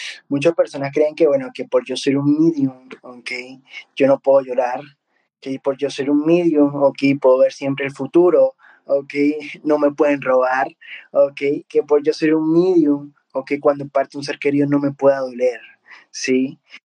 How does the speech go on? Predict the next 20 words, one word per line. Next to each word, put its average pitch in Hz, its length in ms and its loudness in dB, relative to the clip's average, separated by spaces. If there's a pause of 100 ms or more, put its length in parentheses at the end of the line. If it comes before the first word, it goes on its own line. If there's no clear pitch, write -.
(140)
Y 147 100 2
digo 156 280 2
todo 175 220 0
esto 175 260 -4
porque 156 360 -6
soy 143 180 -2
una 156 160 -2
persona 139 540 -4 (300)
normal, 139 720 -2
todas 139 260 2
estas 139 240 -14
personas 135 420 -4
quien 131 160 -6
son 123 220 -6
psicólogos, 151 720 0
psicólogos 156 500 -2
necesitan 143 520 -8
ir 135 180 0
a 135 100 -2
otros, 135 340 -16